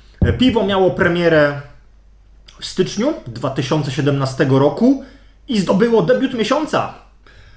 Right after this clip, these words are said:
Tak, bardzo dobre, e, podsumowanie. Z debiutem skończyłem, ale mam piwo, które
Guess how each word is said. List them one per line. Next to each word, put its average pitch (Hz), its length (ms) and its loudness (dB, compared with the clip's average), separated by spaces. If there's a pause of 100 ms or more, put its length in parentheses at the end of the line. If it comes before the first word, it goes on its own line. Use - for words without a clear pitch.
(280)
Tak, 120 320 0
bardzo 196 320 0
dobre, 170 400 0
e, 147 60 -2 (800)
podsumowanie. 143 1080 -2
Z 123 160 -4
debiutem 170 480 -2
skończyłem, 147 800 0 (680)
ale 185 520 0
mam 131 320 -2
piwo, 127 280 -2
które 120 420 -2